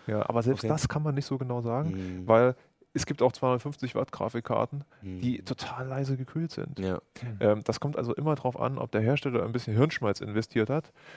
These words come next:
Speaker 1: und in dem bios nicht irgendwie Copy-Paste gemacht hat von den letzten sechs
Speaker 2: Mhm.
Speaker 1: Jahren, sondern vielleicht tatsächlich eine ordentliche Lüfterkurve erstellt hat, dann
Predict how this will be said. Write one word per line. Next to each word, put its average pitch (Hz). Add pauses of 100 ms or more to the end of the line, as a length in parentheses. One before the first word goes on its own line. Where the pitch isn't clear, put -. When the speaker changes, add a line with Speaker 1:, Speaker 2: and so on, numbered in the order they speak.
(140)
Speaker 1:
und 110
in 113
dem 113
bios 123
nicht 120
irgendwie 123
Copy-Paste 127
gemacht 107
hat 110
von -
den 107
letzten 110
sechs 107
Speaker 2:
Mhm. 104
Speaker 1:
Jahren, 113
sondern 110
vielleicht -
tatsächlich 113
eine 107
ordentliche 110
Lüfterkurve 135
erstellt 127
hat, 143 (400)
dann 110